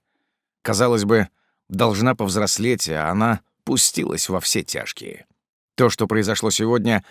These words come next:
последняя капля в моей чаше терпения. Невыносимо видеть некогда наивную девочку в таком потасканном виде. Я и здесь облажался, не уследил за сестренкой жены. Да и Влад тоже хорош,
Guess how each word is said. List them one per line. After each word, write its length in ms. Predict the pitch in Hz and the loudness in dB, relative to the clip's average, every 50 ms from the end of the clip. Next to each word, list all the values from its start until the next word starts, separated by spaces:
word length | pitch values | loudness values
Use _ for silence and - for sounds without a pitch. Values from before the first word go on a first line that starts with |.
| - _ _ _ - | -20 _ _ _ 0
последняя 680 | 131 123 107 - - 120 131 127 123 107 123 120 120 | 0 2 2 2 2 2 2 2 2 2 2 0 0
капля 460 | - - - 135 120 - - 92 92 90 | 0 2 2 4 4 2 2 0 -2 0
в 80 | 85 | 0
моей 300 | 95 101 101 101 95 92 | 0 2 2 2 2 0
чаше 360 | - - - 101 80 - - | 0 -2 -2 -2 -4 -6 -8
терпения. 640 | 87 - 92 87 95 92 82 73 67 64 60 65 - _ _ _ _ _ _ _ _ | -10 -8 -8 -6 -6 -6 -8 -8 -8 -12 -14 -16 -18 _ _ _ _ _ _ _ _
Невыносимо 920 | - 101 120 135 139 139 131 139 143 147 147 131 - - - 147 139 131 131 | 0 4 4 6 6 6 6 4 4 2 2 2 2 2 2 4 4 4 4
видеть 580 | 131 139 143 117 104 101 87 - - - - _ _ _ _ _ - | 4 2 2 2 0 -2 -2 -4 -6 -8 -10 _ _ _ _ _ -4
некогда 520 | - 113 123 131 120 - 120 113 113 117 | 0 2 2 2 2 2 2 2 2 2
наивную 540 | 117 120 120 123 127 113 113 117 113 113 113 | 2 2 2 2 2 2 2 2 2 2 2
девочку 680 | 104 95 92 117 123 110 107 95 - - 110 110 95 - - _ - - - | 2 0 2 2 2 2 0 -2 -2 -2 -2 -2 -2 -4 -6 _ -20 -18 -12
в 120 | - - | -10 -2
таком 400 | - - 127 - - 139 113 107 | 0 0 0 2 2 2 2 2
потасканном 840 | - - 131 123 - - 127 107 - - - 110 101 104 104 104 107 | 2 2 0 0 2 0 0 2 0 0 0 0 0 2 2 2 2
виде. 440 | 107 107 98 80 67 60 52 50 - _ _ _ _ _ _ _ _ _ _ | 0 0 -2 -4 -4 -8 -10 -12 -14 _ _ _ _ _ _ _ _ _ _
Я 240 | - 95 120 127 127 | -2 2 4 6 6
и 120 | 131 139 | 6 4
здесь 380 | 131 117 113 107 147 147 - - | 4 2 2 2 2 2 2 2
облажался, 600 | 110 104 117 117 101 110 113 98 87 - - 87 | 0 2 2 2 2 2 2 0 0 -2 -2 0
не 120 | 95 113 | 0 0
уследил 560 | 131 123 - - 135 143 139 143 139 101 82 - _ _ _ _ _ - | 0 0 0 0 -2 0 0 0 0 0 -2 -6 _ _ _ _ _ -8
за 180 | - 95 117 117 | -2 0 0 0
сестренкой 600 | - - 127 - - - 120 107 95 - 90 87 | 0 0 0 0 0 2 2 2 2 0 -2 -2
жены. 360 | 80 101 101 95 76 65 - _ _ _ | 0 0 0 -2 -2 -6 -10 _ _ _
Да 200 | - 95 113 160 | -4 2 6 8
и 120 | 180 180 | 8 8
Влад 340 | 170 165 170 160 143 120 - | 8 8 6 4 4 4 2
тоже 260 | - 127 120 110 110 | 2 2 2 4 2
хорош, 460 | 107 - 110 113 110 104 95 - - | 2 2 2 2 4 2 0 -2 -6